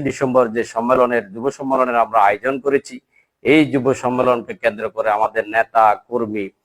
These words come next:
তরুণ এবং যুবকদের মধ্যে এই জন্য বিশাল উৎসাহ উদ্দীপনা কাজ করছে। আসলে যুবকরাই হচ্ছে দেশ গঠনের মূল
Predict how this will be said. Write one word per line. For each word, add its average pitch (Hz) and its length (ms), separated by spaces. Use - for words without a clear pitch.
তরুণ 156 340
এবং 151 120
যুবকদের 120 600
মধ্যে 98 280
এই 113 120
জন্য 110 160
বিশাল 101 280
উৎসাহ 131 260
উদ্দীপনা 98 400
কাজ 95 140
করছে। - 260
আসলে - 240
যুবকরাই 165 560
হচ্ছে 175 300
দেশ 127 280
গঠনের 131 360
মূল 139 280